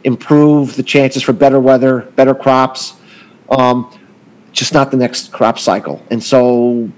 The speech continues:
the message I'm trying to convey is, if you're a farmer, if you're a producer, you know, and, and you're looking, and remember, if you have a half a crop, you need double the price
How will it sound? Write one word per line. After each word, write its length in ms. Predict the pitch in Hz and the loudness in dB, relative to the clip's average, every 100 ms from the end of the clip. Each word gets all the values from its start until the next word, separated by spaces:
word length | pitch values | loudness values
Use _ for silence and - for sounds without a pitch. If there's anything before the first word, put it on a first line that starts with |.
| _ _ _ _ | _ _ _ _
the 80 | - | -4
message 480 | 131 139 165 - 156 | 0 2 2 2 2
I'm 180 | 156 160 | 2 2
trying 320 | 156 151 143 | 2 2 2
to 80 | 120 | -2
convey 680 | - 131 113 139 143 143 123 | -2 -2 2 4 4 2 2
is, 360 | 123 120 113 - - - | 2 0 -2 -14 -20 -18
if 160 | 113 - | -12 0
you're 220 | 143 151 | 4 4
a 60 | 151 | 2
farmer, 460 | - 170 170 131 | 2 2 4 0
if 120 | 113 131 | -2 2
you're 140 | 139 | 0
a 20 | |
producer, 840 | 135 147 139 170 175 - 113 104 - - - - _ _ _ | 2 0 4 4 4 0 -4 -4 -10 -20 -20 -20 _ _ _
you 80 | 131 | 0
know, 180 | 123 123 | 2 2
and, 140 | 123 | 0
and 200 | 127 127 | 0 0
you're 140 | 127 139 | 2 4
looking, 340 | 143 139 147 | 2 0 -2
and 120 | 156 | 0
remember, 420 | 147 160 175 127 - - - | 2 2 4 0 -2 -10 -4
if 120 | 120 | 2
you 80 | 156 | 4
have 80 | |
a 60 | 139 | 4
half 240 | 151 147 | 2 0
a 20 | - | -2
crop, 560 | - 180 123 - - _ | 0 2 0 -4 -12 _
you 100 | 135 | 0
need 160 | 143 131 | 2 4
double 200 | 147 135 | 2 2
the 100 | 131 | -2
price 520 | - 156 139 - - | 0 2 2 -2 -14